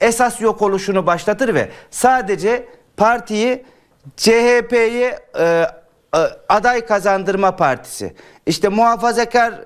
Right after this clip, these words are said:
ya da milliyetçi seçmeni C H P'ye çekme partisi,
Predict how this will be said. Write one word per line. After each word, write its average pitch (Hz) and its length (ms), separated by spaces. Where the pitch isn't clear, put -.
ya 214 220
da 220 260
milliyetçi 220 580
seçmeni 208 640
C 214 300
H 220 60
P'ye 220 320
çekme 220 400
partisi, 190 720